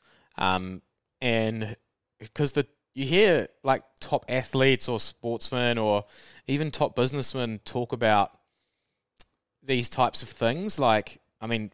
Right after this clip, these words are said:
Izzy comes straight to mind 'cause I watched that thing of him the other day, um, about agreeing with himself. But you hear, um, you know, people like Tiger Woods and,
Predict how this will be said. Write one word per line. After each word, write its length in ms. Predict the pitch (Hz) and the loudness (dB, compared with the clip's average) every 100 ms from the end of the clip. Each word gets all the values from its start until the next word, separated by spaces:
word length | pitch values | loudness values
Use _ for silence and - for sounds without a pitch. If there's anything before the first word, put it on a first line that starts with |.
| - | -2
Izzy 220 | 139 131 | 0 0
comes 200 | 131 113 | -4 -4
straight 200 | - 110 | -4 -4
to 60 | 104 | -4
mind 220 | 104 107 | -4 -4
'cause 100 | 110 | -4
I 80 | 101 | -4
watched 240 | 98 107 - | -4 -6 -10
that 120 | - | -8
thing 180 | 120 110 | -6 -4
of 80 | 107 | -6
him 100 | 101 | -4
the 100 | 98 | -4
other 140 | 92 | -2
day, 400 | 101 101 90 92 _ _ _ _ _ _ | 0 2 0 -6 _ _ _ _ _ _
um, 540 | 107 101 98 95 92 92 _ _ _ _ _ _ _ _ _ _ _ | -2 2 2 0 -10 -16 _ _ _ _ _ _ _ _ _ _ _
about 320 | 120 110 95 | -4 -2 -2
agreeing 380 | 107 - 110 110 | -6 -4 -4 -2
with 120 | 107 - | -4 -6
himself. 480 | 110 - 110 107 | -4 2 2 2
But 120 | 131 127 | 0 -2
you 100 | 135 | 0
hear, 400 | 156 165 135 120 _ _ _ _ _ _ _ | 4 6 6 2 _ _ _ _ _ _ _
um, 640 | 120 117 110 110 104 101 101 _ _ _ _ _ 127 | 4 6 6 4 2 -8 -12 _ _ _ _ _ _
you 100 | 120 | -6
know, 120 | 107 | -4
people 200 | 139 123 | -2 0
like 180 | 113 - | 0 0
Tiger 320 | - 110 101 | 2 2 2
Woods 400 | 104 135 139 - | 0 2 2 0
and, 200 | 110 101 | -4 -6